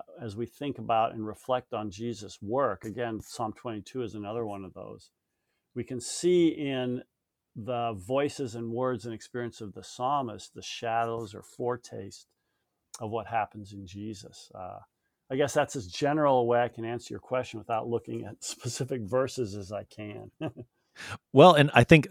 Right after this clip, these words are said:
Speaker 2: Psalm two will give us an opportunity
Speaker 1: Yeah.
Speaker 2: to see how, how Christ is preached here in, in Psalm two.
Speaker 1: Yeah.
Speaker 2: There's gonna be some, some opportunity to put that into practice very specifically with Psalm two. So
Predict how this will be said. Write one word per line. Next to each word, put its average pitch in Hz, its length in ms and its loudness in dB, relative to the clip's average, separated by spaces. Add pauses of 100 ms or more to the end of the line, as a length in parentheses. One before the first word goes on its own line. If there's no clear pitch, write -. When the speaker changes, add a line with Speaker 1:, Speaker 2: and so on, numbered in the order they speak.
Speaker 2:
Psalm 160 260 12
two 151 220 12
will 110 100 12
give 101 200 10
us 98 100 6
an 95 80 4
opportunity 90 720 4
Speaker 1:
Yeah. 107 100 -4 (100)
Speaker 2:
to 107 100 6
see 104 320 8
how, 92 440 8
how 95 160 4
Christ - 500 8
is 90 100 2
preached - 440 2
here 95 180 8
in, 85 120 2
in 90 140 -2
Psalm 82 400 2
two. 78 300 2
Speaker 1:
Yeah. 78 80 -2
Speaker 2:
There's 85 280 -4
gonna 87 180 2
be 92 120 2
some, 87 300 0
some 98 320 2
opportunity 117 380 8
to - 40 4
put - 220 8
that 107 220 12
into 113 220 6
practice 98 440 6
very 120 180 10
specifically 98 500 4
with 90 200 6
Psalm 80 340 2
two. 87 320 4 (400)
So 147 240 10